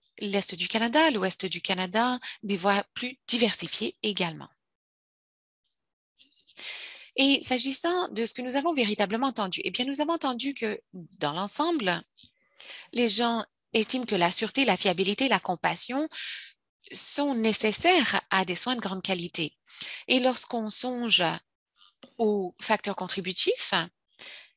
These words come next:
qui mènent à ces soins de grande qualité, ils diffèrent selon les rapports qu'on a avec les soins de longue durée. Par exemple, pour les résidents,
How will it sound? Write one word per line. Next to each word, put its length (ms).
qui 260
mènent 300
à 80
ces 120
soins 200
de 60
grande 180
qualité, 580
ils 140
diffèrent 580
selon 880
les 140
rapports 420
qu'on 300
a 200
avec 480
les 160
soins 260
de 100
longue 200
durée. 400
Par 120
exemple, 220
pour 100
les 120
résidents, 600